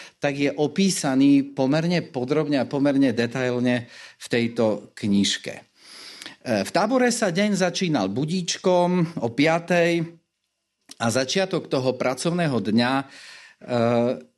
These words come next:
väzňom oznamovalo búchanie obrovskou tyčou alebo kladivom, ja neviem, na, e, koľajnicu zavesenú, e, v strede tábora pri, pri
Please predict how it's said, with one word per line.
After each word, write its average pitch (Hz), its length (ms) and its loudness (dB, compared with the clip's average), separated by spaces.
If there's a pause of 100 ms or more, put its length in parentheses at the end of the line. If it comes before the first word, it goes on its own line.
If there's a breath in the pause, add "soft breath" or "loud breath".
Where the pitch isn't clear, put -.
(340)
väzňom 143 720 0
oznamovalo 147 720 0
búchanie 147 600 0
obrovskou 139 1080 0
tyčou 147 720 0
alebo 117 340 -2
kladivom, 127 560 0
ja 120 220 0
neviem, 131 320 2 (480 loud breath)
na, 120 480 2
e, - 20 -12 (640)
koľajnicu 160 1040 2 (320 loud breath)
zavesenú, 151 800 0 (100)
e, 143 60 -2 (640 loud breath)
v 117 80 -6
strede 135 400 -2
tábora 120 560 0
pri, 110 560 -2
pri 107 400 -2